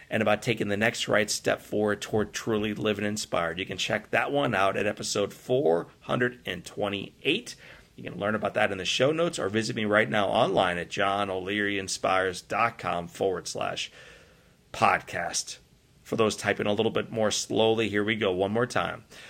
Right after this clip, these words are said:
Episode four hundred and twenty-eight with Maddie Jackson Seligman is available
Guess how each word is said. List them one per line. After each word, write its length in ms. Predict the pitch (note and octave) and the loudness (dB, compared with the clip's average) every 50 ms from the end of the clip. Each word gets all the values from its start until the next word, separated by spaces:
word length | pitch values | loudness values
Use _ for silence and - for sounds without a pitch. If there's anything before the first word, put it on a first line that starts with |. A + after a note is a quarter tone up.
| - - - - | -20 -20 -14 -6
Episode 520 | - - G#2+ - A2 G#2 - - G#2+ G#2 - | -2 -2 0 0 0 0 2 2 2 2 0
four 260 | - - A#2 A2 G#2 | 0 2 2 4 4
hundred 220 | A2+ G#2 G#2+ G2+ | 4 2 0 0
and 140 | G#2 G2 F#2 | -2 -2 -2
twenty-eight 640 | F2 - - - A#2 A#2 A2+ A2 A2 A#2+ C3+ C3 - | -4 -4 -2 0 0 2 2 2 2 0 0 -2 -4
with 260 | G2+ F#2+ F2+ - - | -6 -6 -6 -8 -10
Maddie 440 | F2 F2+ G2 G2 G#2+ A2 A2+ G#2+ G2+ | -8 -4 -2 -2 0 0 -2 -4 -6
Jackson 500 | - - G#2+ A2 A#2 A2+ - - G2 F2 | -4 -2 -2 -2 -2 -2 -4 -8 -8 -6
Seligman 720 | - - B2 A#2 B2 A#2+ - - - A2+ A2 A2+ A#2 A#2 | -2 0 2 2 2 2 0 -4 -4 -2 -2 -2 -4 -4
is 420 | B2 A2 G#2+ G#2+ G#2 G2+ - - | -2 0 0 0 0 0 -2 -2
available 720 | A#2 G2+ F2+ F#2+ F#2 F#2 F#2 F#2+ F#2 F2+ F#2 F2 F2 - | -2 -2 0 0 0 0 0 -2 -2 -2 -2 -2 -4 -6